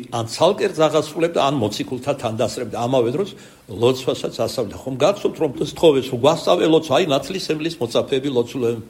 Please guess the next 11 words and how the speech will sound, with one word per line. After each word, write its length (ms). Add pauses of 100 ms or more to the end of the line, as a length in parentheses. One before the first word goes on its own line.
ფარისევლები, 640
მწიგნობრები. 500 (200)
მოიდრიკა 500
უფალმა 420
თავისი 400 (160)
წმიდა 380
მუხლი 420 (240)
და 200
აღავლინა 540
ლოცვა, 280
რომელსაც 320